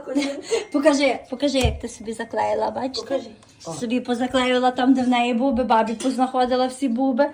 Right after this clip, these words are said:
Speaker 1: Так.
Speaker 2: А пам'ятаєш, що ми їй лиск-, лейкопластиром на день народження клеїли? Ти наша лікарка маленька.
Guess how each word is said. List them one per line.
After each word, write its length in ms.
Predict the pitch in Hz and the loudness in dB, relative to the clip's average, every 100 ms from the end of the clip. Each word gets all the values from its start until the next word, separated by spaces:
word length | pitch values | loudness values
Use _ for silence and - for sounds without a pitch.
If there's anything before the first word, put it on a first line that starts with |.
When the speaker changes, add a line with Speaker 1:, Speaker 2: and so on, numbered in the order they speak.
| - | -4
Speaker 1:
Так. 160 | 294 254 | -2 2
Speaker 2:
А 80 | 240 | 4
пам'ятаєш, 440 | 269 277 277 277 | 6 6 6 6
що 100 | 294 | 8
ми 80 | 262 | 8
їй 100 | 277 | 8
лиск-, 320 | 269 - - | 6 2 0
лейкопластиром 800 | 254 262 311 269 240 233 254 247 | 2 2 2 2 2 2 0 2
на 100 | 247 | 2
день 180 | 233 247 | 2 2
народження 500 | 247 247 247 247 247 | 4 2 2 2 0
клеїли? 500 | 269 247 247 254 302 311 403 427 - - _ - - - | 2 2 2 2 0 -4 -10 -10 -10 -14 _ -20 -8 4
Ти 240 | 294 294 | 6 8
наша 520 | 277 277 285 285 254 | 8 6 6 6 6
лікарка 540 | 269 285 285 262 269 247 | 4 4 4 2 4 4
маленька. 720 | 240 233 226 226 220 226 | 4 2 2 2 0 -2